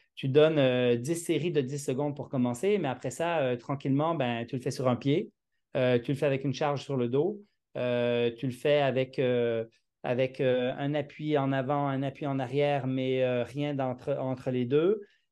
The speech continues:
Et puis, euh, tu vas, euh, par exemple, monter sur la, la pointe de pied puis dynamiser avec un petit peu de,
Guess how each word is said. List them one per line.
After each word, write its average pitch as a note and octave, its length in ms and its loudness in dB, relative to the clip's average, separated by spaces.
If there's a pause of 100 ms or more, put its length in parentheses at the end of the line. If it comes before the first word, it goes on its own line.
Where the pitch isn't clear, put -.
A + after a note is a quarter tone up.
Et C3+ 160 -2
puis, D3 460 2
euh, B2 560 8
tu B2+ 140 -8
vas, C#3 340 2
euh, B2+ 120 2
par B2 160 -4
exemple, B2+ 340 -4
monter C#3 260 -2
sur C#3+ 180 -4
la, C3 240 0
la C3 140 0
pointe C#3+ 240 -4
de C3 80 -2
pied D3 260 -6
puis C#3+ 140 -6
dynamiser C#3 640 4
avec B2 260 2
un C3 80 0
petit - 140 -12
peu C#3+ 160 0
de, A#2 340 4